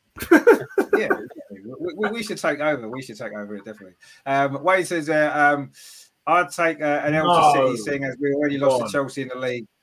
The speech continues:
Speaker 2: I'd much rather see City win the league if we ain't gonna do." Yeah, I know, but you see, I, I'm stupid enough to believe that we can still win the league. So I want us to beat City. I want us to win every game, and I want them to lose to everybody else. That's what I want.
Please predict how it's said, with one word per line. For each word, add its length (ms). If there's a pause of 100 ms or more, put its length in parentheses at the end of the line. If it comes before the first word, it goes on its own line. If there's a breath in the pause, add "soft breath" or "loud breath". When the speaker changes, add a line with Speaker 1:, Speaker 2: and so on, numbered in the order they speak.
Speaker 2:
I'd 120
much 220
rather 200
see 180
City 300
win 160
the 60
league 220
if 120
we 100
ain't 120
gonna 140
do." 120 (180 soft breath)
Yeah, 160
I 120
know, 60
but 120
you 80
see, 300 (100)
I, 260
I'm 140
stupid 380
enough 240
to 60
believe 300
that 140
we 120
can 140
still 180
win 140
the 80
league. 280 (160)
So 160
I 100
want 180
us 140
to 100
beat 280
City. 280
I 80
want 160
us 100
to 80
win 140
every 220
game, 420
and 100
I 60
want 220
them 160
to 100
lose 220
to 80
everybody 280
else. 380
That's 140
what 120
I 100
want. 300